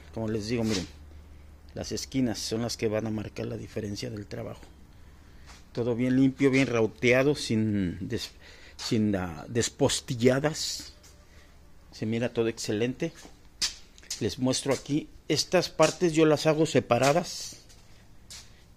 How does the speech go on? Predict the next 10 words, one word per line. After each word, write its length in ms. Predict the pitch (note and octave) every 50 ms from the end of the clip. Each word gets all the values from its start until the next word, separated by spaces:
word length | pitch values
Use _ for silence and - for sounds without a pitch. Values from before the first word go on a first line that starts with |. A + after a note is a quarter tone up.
| - - -
Estas 280 | C#3+ - - E3 D3
son 240 | - F3 D#3+ D#3 D3
lámina 480 | D3 C#3+ E3+ F#3+ F#3+ F#3 F3 F3 F3 -
con, 440 | - C#3 C3 B2 B2 A#2 A2 G2+ -
le 160 | - D3 C3
metemos 480 | A#2+ A#2 A#2+ - - D3+ E3+ E3 - -
un 100 | D#3+ D#3
cuarto 340 | - - D3 C#3+ - - D3
de 100 | C3+ A2+
pulgada 460 | - - A#2+ A#2 A#2+ C3+ C#3 D3+ C#3